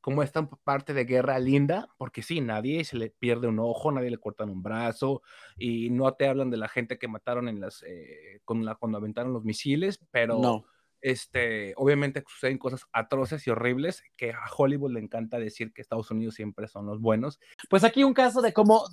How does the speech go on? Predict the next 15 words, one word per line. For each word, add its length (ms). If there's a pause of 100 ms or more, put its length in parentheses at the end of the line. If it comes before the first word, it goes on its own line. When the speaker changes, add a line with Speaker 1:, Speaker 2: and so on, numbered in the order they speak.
(120)
Speaker 2:
nos 200
dividimos, 760
eh, 380 (140)
gustos, 440
porque 420 (280)
David 280
en 120
contra, 480 (100)
yo 180
a 40
favor. 480 (540)
Pues 220
ahora 260
sí 200
que 480